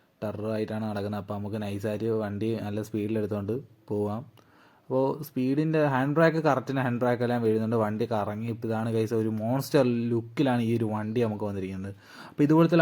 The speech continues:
അടിപൊളി വീഡിയോസ് കിട്ടാൻ വേണ്ടി ഇപ്പം തന്നെ എൻ്റെ ചാനൽ ഒന്ന് ഇരുന്ന് ലൈക്ക് ചെയ്ത്, ഈ വീഡിയോക്ക് ലൈക്ക് ചെയ്തും സബ്സ്ക്രൈബ് ചെയ്യാത്തൊരു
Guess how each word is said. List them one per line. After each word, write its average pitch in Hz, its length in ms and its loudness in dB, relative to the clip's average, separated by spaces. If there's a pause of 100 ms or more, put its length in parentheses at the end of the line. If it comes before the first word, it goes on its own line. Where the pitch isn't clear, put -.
അടിപൊളി 143 280 4 (100)
വീഡിയോസ് 135 440 0
കിട്ടാൻ 127 260 0
വേണ്ടി 123 220 0
ഇപ്പം 131 220 -2
തന്നെ 127 220 0 (200)
എൻ്റെ 117 140 -2 (100)
ചാനൽ 120 380 0
ഒന്ന് 127 160 0
ഇരുന്ന് 117 280 -2
ലൈക്ക് 113 300 -2
ചെയ്ത്, 117 200 -2
ഈ - 80 -2
വീഡിയോക്ക് 120 340 0
ലൈക്ക് 113 200 -2
ചെയ്തും 117 260 0
സബ്സ്ക്രൈബ് 120 480 -2
ചെയ്യാത്തൊരു 113 380 0